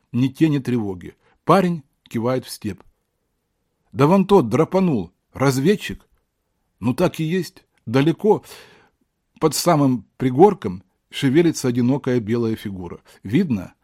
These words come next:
порядком отойдя от нас, он свернул с дороги и теперь напрямик шпарит куда-то по снежной целине. Эта новость сначала обжигает меня гневом, потом сменяется удивлением.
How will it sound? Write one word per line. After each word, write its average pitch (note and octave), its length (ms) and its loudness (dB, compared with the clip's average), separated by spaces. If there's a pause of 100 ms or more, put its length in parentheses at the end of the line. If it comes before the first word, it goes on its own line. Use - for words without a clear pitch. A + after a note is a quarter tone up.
(140)
порядком C3 540 2
отойдя A#2 400 -2
от G#2+ 100 -10
нас, D3+ 320 -4 (180)
он C#3+ 180 4
свернул B2+ 460 2
с G2+ 100 -4
дороги C#3 420 0
и A#2+ 180 -4
теперь D3 440 -2 (140)
напрямик B2 680 0
шпарит C#3 460 0
куда-то B2+ 300 -2
по A2+ 160 -8
снежной A#2+ 400 -4
целине. F#2+ 520 -6 (420)
Эта C#3 200 2
новость D#3+ 340 0
сначала C3+ 460 -2 (280)
обжигает B2 640 2
меня E2+ 320 -10 (100)
гневом, B2 600 2 (180)
потом F#3+ 320 2
сменяется E3 600 0
удивлением. B2 680 -2